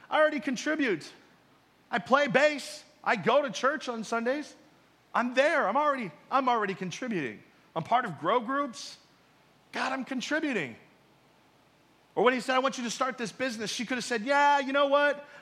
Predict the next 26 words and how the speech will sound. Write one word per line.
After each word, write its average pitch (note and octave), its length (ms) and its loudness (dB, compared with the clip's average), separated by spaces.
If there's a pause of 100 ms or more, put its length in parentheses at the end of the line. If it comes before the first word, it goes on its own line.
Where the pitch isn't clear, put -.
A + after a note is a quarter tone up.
I F#3+ 80 -2
got A3 120 0
a A3+ 60 -4
kid. A3+ 500 -4 (460)
She's F3+ 220 -8
on A3 120 -2
the F3+ 60 -4
swim G3 300 -6
team. G#3+ 220 -8
She's F#3+ 240 -6
really G3+ 240 -2
great. G3 360 -2 (800)
I'm G#3 60 -4
a C4 60 0
little C4 200 -2
busy. G#3 540 -6 (1040)
I've G3+ 80 -10
got G3+ 220 -2
a - 40 -8
personal G3+ 440 -2
life. A3 640 0 (720)
I - 40 -12
got A3 120 -8
stuff - 240 -6
going A#3 260 0
on. A3 360 2